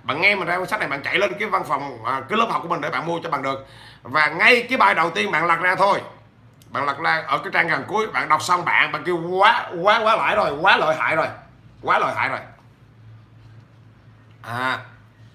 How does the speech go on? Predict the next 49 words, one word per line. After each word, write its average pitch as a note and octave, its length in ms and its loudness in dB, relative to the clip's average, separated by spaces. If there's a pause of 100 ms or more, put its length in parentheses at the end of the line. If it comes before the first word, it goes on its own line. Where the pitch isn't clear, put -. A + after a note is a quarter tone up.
(480)
và C3+ 160 2
bạn B2+ 260 -4
kêu: D3+ 260 -6 (240)
"Hay E3+ 180 0
ghê." D#3+ 260 0 (1400)
Quan D#3+ 160 0
trọng D3 140 -8
là D3+ 80 -2
bạn B2 340 -6
quyết G3+ 160 -2
tâm D#3 160 2
bạn C3 160 -6
làm B2 260 -2
đi. B2 160 -6 (480)
Cái - 340 -10
quyển G3 260 -2
thứ G#3 160 -4
tư A3+ 120 4 (100)
là F3+ 220 0
cái F#3+ 140 -6
quyển, E3 360 -4
à, E3 200 -4 (100)
tiếng G3 120 -4
Anh E3+ 300 0
Beyond D3+ 340 -4
the C#3+ 60 -4
Way. C#3+ 260 0 (320)
Cái D#3 80 -10
quyển C#3+ 160 -8
này C#3 200 -4
thì B2 100 -8
bán B2+ 240 -6
ở C#3 180 -6
trên C#3 200 -8 (180)
Amazon. B2+ 380 -4 (480)
À, C3 200 -4 (120)
cái A3 240 -4
vấn G#3+ 140 0
đề E3 140 4
ở D3 140 4
đây E3 160 -2
mình D3 140 -6
muốn F#3 100 -4
gửi C#3+ 120 0
đến E3 100 -6
các F3 60 -6
bạn C#3 120 -2
rằng C#3 180 -2
là A#2+ 200 -2